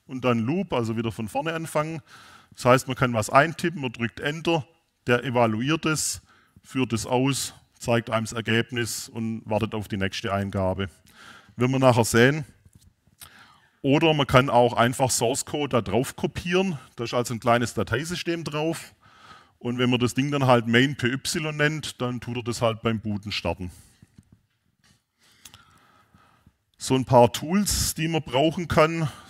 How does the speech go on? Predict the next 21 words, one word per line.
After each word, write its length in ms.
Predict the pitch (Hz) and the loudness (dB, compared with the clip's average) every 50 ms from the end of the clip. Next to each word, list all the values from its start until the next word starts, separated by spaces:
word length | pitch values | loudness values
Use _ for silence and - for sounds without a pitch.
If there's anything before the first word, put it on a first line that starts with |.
| - _ - | -20 _ -10
damit 380 | - 127 123 127 131 120 131 | -6 -4 -2 -2 0 0 2
ihr 260 | 123 123 123 123 120 113 - - - - - - 117 | 2 4 4 4 2 0 -4 -14 -20 -20 -20 -8 -4
wisst, 300 | 117 147 147 - - 135 | -2 -2 -2 -2 0 0
nach 140 | 131 113 | 0 2
was 200 | 123 123 117 110 | 4 4 4 4
ihr 60 | 113 107 | 2 0
googeln 400 | - 147 156 160 175 170 165 165 | -2 -2 -2 0 0 0 0 0
müsst. 360 | 170 160 - - - - - _ _ _ _ _ - - - - - - - - - _ _ _ _ _ - | -2 -2 -2 -4 -6 -8 -16 _ _ _ _ _ -20 -20 -20 -20 -20 -20 -20 -20 -20 _ _ _ _ _ 2
Ähm, 680 | 127 123 123 123 127 123 123 123 127 127 131 135 117 104 - - _ _ 123 123 131 _ _ _ _ | 4 6 6 8 8 6 6 4 2 0 -2 -4 -6 -8 -14 -20 _ _ -20 -20 -20 _ _ _ _
es 160 | - 120 - - | -10 -8 -6 -4
gibt 200 | 151 143 - 131 | -4 -4 0 2
ein 200 | 131 127 127 - | 2 2 2 0
Tool, 200 | - 143 147 143 | -2 -2 -2 0
das 140 | 147 - | 0 2
heißt 340 | 139 131 127 123 - - - | 4 4 4 4 4 0 0
E 120 | 127 127 120 | 2 2 2
S 140 | 117 - | 2 2
P 200 | - - 151 160 | 0 -2 -2 -2
Tool 300 | 165 - - 175 170 170 | -2 -4 -6 -6 -6 -6
P 140 | - - 175 | -4 -2 -2
Y. 640 | 151 160 147 - - - 160 156 151 151 151 160 143 | -2 -2 -4 -4 -4 -4 -2 -2 -2 -2 -2 -4 -6